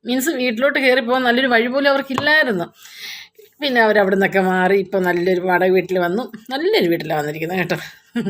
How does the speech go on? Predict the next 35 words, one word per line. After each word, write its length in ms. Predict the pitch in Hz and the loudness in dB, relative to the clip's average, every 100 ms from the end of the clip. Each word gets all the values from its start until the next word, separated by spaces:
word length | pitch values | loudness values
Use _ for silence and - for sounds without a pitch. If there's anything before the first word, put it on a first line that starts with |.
| 190 269 - - - | -8 -10 -10 -10 -14
എൻ്റെ 180 | - 190 | -12 -2
ദൈവമേ, 300 | 202 190 190 208 | 0 0 0 0
ദൈവം 300 | 196 196 196 | 0 2 2
അവരെ 200 | 190 196 | 2 0
ഇത്രത്തോളം 440 | 185 180 175 190 | 0 -4 -2 0
ഉയർത്തിയല്ലോ. 480 | 190 180 180 180 170 | 2 2 0 -2 0
സത്യം 480 | 175 185 _ - 214 | -4 -8 _ -4 -4
പറയാം, 220 | 165 156 | -2 -4
എനിക്കൊരുപാട് 600 | 170 165 160 180 175 175 170 | -4 -4 -4 -2 -2 -2 -4
സന്തോഷമുണ്ട്. 560 | 175 165 160 185 180 | -8 -6 -6 -6 -6
എല്ലാവരും 440 | 175 180 180 196 180 | -6 -2 0 0 -2
അവർക്കൊന്ന് 360 | 170 175 185 | -4 -6 -6
സപ്പോർട്ട് 420 | 175 160 - 180 | -6 -10 -8 -8
ചെയ്യണം. 280 | 180 156 226 320 _ - _ | -6 -4 -6 -8 _ -20 _
വില്ലേജ് 340 | 214 196 190 185 | -10 -2 -2 -2
സ്പൈസി 340 | - 175 165 | -6 -6 -4
എന്നാണ് 240 | 190 165 165 | -6 -6 -6
അവരുടെ 220 | 160 160 | -8 -8
പേര്, 360 | 180 170 165 208 359 _ _ | -6 -4 -2 -4 -6 _ _
ഏഹ്, 240 | 185 185 180 | -6 -6 -6
ചാനലിൻ്റെ 520 | - 165 160 165 170 170 | -6 -6 -4 -4 -4 -4
പേര്. 260 | 160 202 - _ - - - _ | -4 -8 -14 _ -20 -20 -20 _
അപ്പം 240 | - - - _ _ - - _ 185 | -20 -20 -20 _ _ -20 -20 _ -8
ലാലേട്ടൻ 580 | 160 165 190 233 240 | -6 -2 0 0 0
സപ്പോർട്ട് 320 | - 190 214 214 | -4 -4 -2 0
ചെയ്തെന്ന് 240 | 202 202 | 2 2
പറയുമ്പോൾ 280 | 196 214 226 | 2 4 2
ഒന്ന് 180 | 233 196 | 2 2
ഓർത്ത്, 240 | 196 196 | 2 -2
ഇക്ക 160 | 185 226 | 0 0
ഒരു 200 | 247 233 | 0 2
പാചകക്കാരനാണ്. 800 | 196 190 208 214 214 185 175 220 - | 2 2 2 2 0 2 0 -2 -6
പൊതുവെ 300 | - 220 233 | -4 0 2
പുള്ളി 240 | 254 262 269 | 0 0 -2
ഒരു 120 | 262 | 0